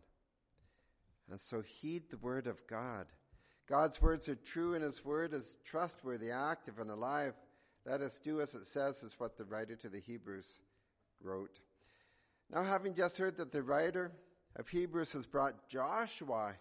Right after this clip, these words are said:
into the picture, we will now do the same. For Joshua and Jesus were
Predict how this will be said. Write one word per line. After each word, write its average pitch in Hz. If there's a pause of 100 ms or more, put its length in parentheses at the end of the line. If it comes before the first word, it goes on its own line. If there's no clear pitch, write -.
into 110
the 101
picture, 185 (640)
we 113
will 127
now 131
do 139
the 147
same. 151 (600)
For 170 (140)
Joshua 185
and 104
Jesus 107
were 127